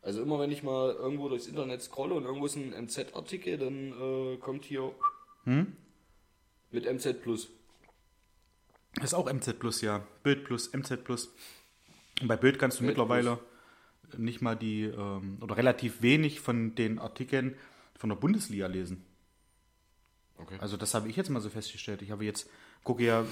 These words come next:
Speaker 2: natürlich, äh, relativ häufig bei Bremen, was da so los ist.
Speaker 1: Mhm.
Speaker 2: Und da ist echt, weiß ich nicht, ich glaube, jeder, jeder zweite neue Artikel, der da rauskommt, ist ein Bild Plus Artikel.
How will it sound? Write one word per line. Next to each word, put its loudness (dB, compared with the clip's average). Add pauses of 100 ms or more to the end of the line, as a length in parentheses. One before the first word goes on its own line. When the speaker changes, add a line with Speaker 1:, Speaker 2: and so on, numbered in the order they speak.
Speaker 2:
natürlich, 0
äh, -6
relativ -2
häufig 0
bei 0
Bremen, 0
was -4
da 0
so 0
los 0
ist. -8 (200)
Speaker 1:
Mhm. -8 (400)
Speaker 2:
Und -2
da -6
ist -10
echt, -10 (920)
weiß -12
ich -2
nicht, -10
ich -20
glaube, -4
jeder, -2
jeder -6
zweite 2
neue 4
Artikel, -2
der 2
da 6
rauskommt, 0
ist -4
ein -2
Bild -2
Plus -4
Artikel. -8